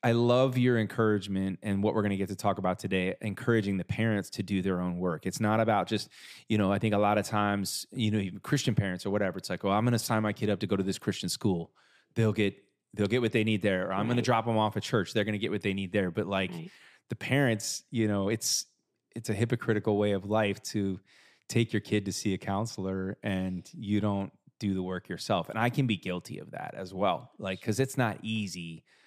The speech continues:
Speaker 1: to rip Band-Aids off and go do the work on yourself.
Speaker 2: It's
Speaker 1: So
Speaker 2: painful.
Speaker 1: is, yeah, talk about, like, the, what is it that keeps many parents and individuals from doing the hard work on themselves?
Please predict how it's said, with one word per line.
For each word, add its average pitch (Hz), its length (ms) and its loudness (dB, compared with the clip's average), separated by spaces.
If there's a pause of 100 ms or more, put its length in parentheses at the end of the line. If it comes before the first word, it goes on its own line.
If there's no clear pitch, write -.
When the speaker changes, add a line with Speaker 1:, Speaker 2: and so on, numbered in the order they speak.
(240)
Speaker 1:
to 107 160 2
rip 107 280 0
Band-Aids 90 520 -2
off 85 440 -2
and 87 340 -6 (340)
go 98 200 2
do 90 180 -4
the 87 100 -6
work 87 280 -4
on 87 100 -6
yourself. 87 540 -8 (180)
Speaker 2:
It's - 400 -6
Speaker 1:
So 135 200 6
Speaker 2:
painful. - 460 -4
Speaker 1:
is, 117 220 2 (220)
yeah, 151 240 2
talk 135 340 2
about, 107 300 2
like, 104 160 -2
the, 107 100 -2 (160)
what 127 540 2
is 120 180 4
it 110 140 2
that 107 160 -2
keeps - 560 -4 (880)
many 98 340 0
parents 95 540 -2
and 90 100 -2
individuals 85 720 -4
from 85 360 -2
doing 85 460 -8 (1120)
the 95 100 -2
hard 87 260 0
work 82 240 -6
on 80 80 -6
themselves? - 640 -12